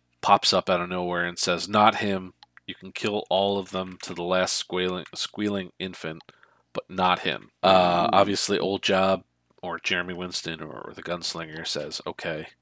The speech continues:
Speaker 1: but he's not happy about it. And then Mammon slips into oblivion once again. Cut back to, obviously, this is from the perspective of Henry, so we don't see what happens, uh, anymore.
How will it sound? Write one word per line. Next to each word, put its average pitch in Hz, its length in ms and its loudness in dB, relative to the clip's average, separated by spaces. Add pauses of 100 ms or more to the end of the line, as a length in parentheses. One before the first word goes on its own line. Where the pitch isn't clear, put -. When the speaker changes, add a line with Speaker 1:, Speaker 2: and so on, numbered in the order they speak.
(200)
Speaker 1:
but - 200 -8
he's 87 180 -14
not 78 160 -4
happy - 300 -4
about 55 320 -6
it. 85 100 -10 (220)
And 92 160 -4
then 87 220 -6
Mammon 90 360 -2
slips - 380 -2
into 90 240 -6
oblivion 82 500 -10
once 80 240 -6
again. - 360 -14 (180)
Cut - 200 2 (200)
back 107 200 6 (140)
to, 101 280 0
obviously, 92 400 2
this 95 180 -4
is 98 120 -4
from 95 200 -8
the 85 100 -6
perspective 95 560 -2
of 85 140 -10
Henry, 110 420 -4
so - 160 0
we 101 140 0
don't 107 240 0
see 107 200 0
what 98 180 -4
happens, 98 680 0 (880)
uh, 90 340 2
anymore. 92 540 -2